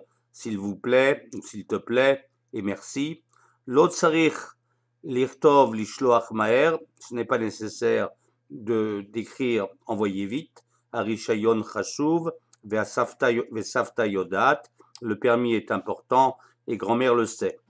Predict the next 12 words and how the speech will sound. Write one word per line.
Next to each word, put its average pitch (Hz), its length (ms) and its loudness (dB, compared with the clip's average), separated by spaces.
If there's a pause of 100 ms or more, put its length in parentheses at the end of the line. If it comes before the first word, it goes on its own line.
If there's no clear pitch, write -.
(420)
אנחנו 151 500 2
יכולים 143 640 2
לכתוב 104 480 -2
רק 117 480 4 (320)
סבתא 139 520 2
שלום. 101 520 0 (360)
Nous 104 100 -8
pouvons 117 300 -2
écrire 107 340 -4
simplement 113 760 -2 (800)
grand-mère 123 400 2
bonjour, 110 640 -2